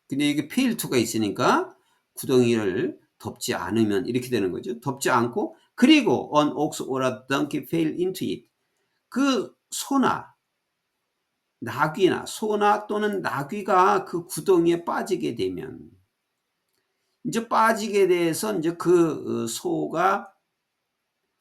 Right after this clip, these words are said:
소나 나귀가 죽거나 다치게 된다면, 이 말은 뒤에 생략됐지만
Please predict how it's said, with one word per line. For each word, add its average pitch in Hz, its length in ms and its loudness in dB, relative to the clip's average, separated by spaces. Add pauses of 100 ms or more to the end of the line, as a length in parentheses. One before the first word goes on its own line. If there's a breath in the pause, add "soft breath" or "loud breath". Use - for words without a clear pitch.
(280)
소나 151 420 -2
나귀가 131 760 -2
죽거나 160 720 -2
다치게 - 540 -4
된다면, 135 720 2
이 127 120 2
말은 143 320 0
뒤에 160 220 2
생략됐지만 151 880 -4